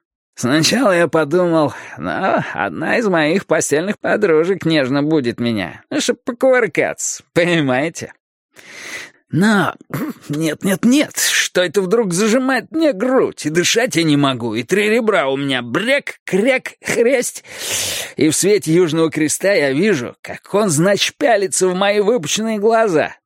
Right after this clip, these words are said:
И это господин Д З решил его судьбу. Руки мои зажало сзади, а челюсти-то нет. И я как куснул эту голову со всей дури. Крик змея.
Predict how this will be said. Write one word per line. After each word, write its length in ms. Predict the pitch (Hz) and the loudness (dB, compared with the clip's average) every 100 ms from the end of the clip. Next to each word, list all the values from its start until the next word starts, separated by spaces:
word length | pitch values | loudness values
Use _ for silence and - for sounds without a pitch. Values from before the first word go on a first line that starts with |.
| _ _ | _ _
И 180 | 165 160 | 0 2
это 320 | 143 139 - | 2 0 -2
господин 680 | 139 190 - 262 262 254 254 | -2 -2 0 0 0 0 0
Д 180 | 233 262 | 2 2
З 320 | 208 247 226 - - - - | 2 2 2 -2 -16 -20 -6
решил 540 | - 139 - - 269 262 | 0 2 2 0 2 2
его 200 | 277 262 | 2 2
судьбу. 520 | - 262 254 - 147 - _ _ _ - | 0 -4 -2 0 0 -4 _ _ _ -4
Руки 320 | - - - | 0 0 0
мои 300 | 147 147 156 | 0 2 2
зажало 520 | 127 175 147 190 175 | 2 0 2 2 2
сзади, 600 | 180 180 254 269 143 110 - - _ | 0 0 0 2 0 -4 -6 -20 _
а 120 | - | -4
челюсти-то 720 | 147 185 127 - - 113 127 131 | 0 -2 -2 -8 -10 -4 -2 -2
нет. 480 | 180 254 - - _ - - - - - - | 0 -2 -2 -12 _ -20 -18 -16 -16 -12 0
И 80 | |
я 300 | 127 156 180 - _ - | 2 2 0 -6 _ -8
как 460 | 311 294 240 196 147 _ | -2 0 0 -2 -4 _
куснул 800 | - 202 180 - 208 233 185 226 | -2 2 2 0 -4 -2 2 2
эту 200 | 185 170 | 2 0
голову 400 | 147 175 143 135 | 2 2 2 2
со 180 | 160 156 | 0 0
всей 260 | - 147 | 0 -2
дури. 500 | 127 139 123 90 - _ _ - - - | 0 0 0 -2 -12 _ _ -12 -8 0
Крик 460 | 208 214 277 247 | 2 2 0 0
змея. 800 | 226 226 285 294 247 160 120 104 | 0 2 2 4 4 2 2 -2